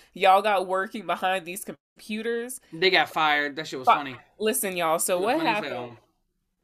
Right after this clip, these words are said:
Speaker 1: Eastman School of Music in Rochester, New York. You know, Eastman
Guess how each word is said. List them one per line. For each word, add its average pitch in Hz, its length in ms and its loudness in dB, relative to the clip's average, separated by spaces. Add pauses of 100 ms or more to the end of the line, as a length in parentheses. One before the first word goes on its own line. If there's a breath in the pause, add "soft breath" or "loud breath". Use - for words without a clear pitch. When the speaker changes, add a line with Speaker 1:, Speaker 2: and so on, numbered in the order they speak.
Speaker 1:
Eastman 180 640 0
School 208 400 -4
of 165 100 -8
Music 170 680 -12
in 156 340 -14
Rochester, 180 600 -2
New 110 100 -16
York. - 500 -16
You - 100 -14
know, 123 140 -4
Eastman - 560 -6